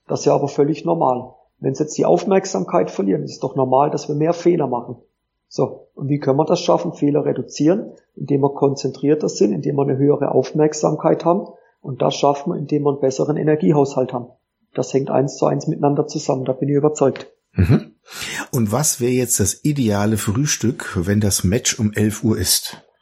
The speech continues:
Speaker 1: Das ideale Frühstück, also du solltest bereits am Abend vorher relativ viel trinken. Gehen jetzt mal davon aus, wir sind jetzt im Sommer, es ist angenehm warm,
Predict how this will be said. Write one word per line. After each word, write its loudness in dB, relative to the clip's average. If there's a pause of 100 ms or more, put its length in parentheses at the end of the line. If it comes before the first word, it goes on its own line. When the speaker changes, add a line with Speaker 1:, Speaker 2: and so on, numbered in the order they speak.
(960)
Speaker 1:
Das -16
ideale 2
Frühstück, -6
also -8
du -2
solltest 0
bereits 0
am 0
Abend 2
vorher 2
relativ 0
viel -4
trinken. 0 (480)
Gehen 0
jetzt -6
mal 4
davon 0
aus, 2
wir -6
sind -6
jetzt -6
im -6
Sommer, 2
es -4
ist -8
angenehm -2
warm, 2